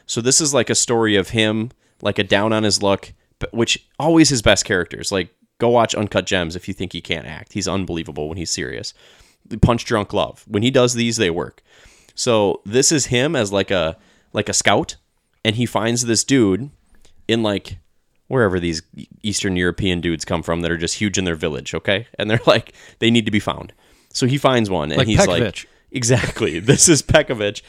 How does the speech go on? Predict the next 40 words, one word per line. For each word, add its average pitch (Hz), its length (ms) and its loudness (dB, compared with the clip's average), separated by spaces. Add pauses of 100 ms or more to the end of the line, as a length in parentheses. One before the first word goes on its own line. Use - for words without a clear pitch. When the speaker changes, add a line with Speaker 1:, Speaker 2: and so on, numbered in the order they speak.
(320)
Speaker 1:
which 139 280 4
is 131 180 4
funny 170 260 0
because 110 520 0 (360)
the 110 140 2
guy 120 300 2
playing 127 540 0
the 113 100 0
big 110 220 -2
prospect, 127 600 0 (440)
none 127 200 0
other 143 240 4
than 107 460 2 (200)
Timberwolves 151 560 4
player 87 500 -4 (500)
Juancho 143 500 0 (140)
Hernan 135 360 2
Gomez. 110 600 -2 (500)
So 104 560 2 (380)
it's 117 140 0
gonna 151 120 0
be 139 80 2
great, 123 240 6
and 107 120 0
it's 104 120 -2
got 113 240 0
Speaker 2:
So 143 120 4
wait 143 120 4
a 147 40 4
minute, 120 220 -2
wait 127 100 -2
a 127 40 0
minute, 110 120 -2
Speaker 1:
this 117 140 0
Speaker 2:
wait - 60 -2
a - 40 0
Speaker 1:
awesome 117 200 2
Speaker 2:
minute. 110 60 -8
Speaker 1:
cast 104 320 2
too. 98 220 -2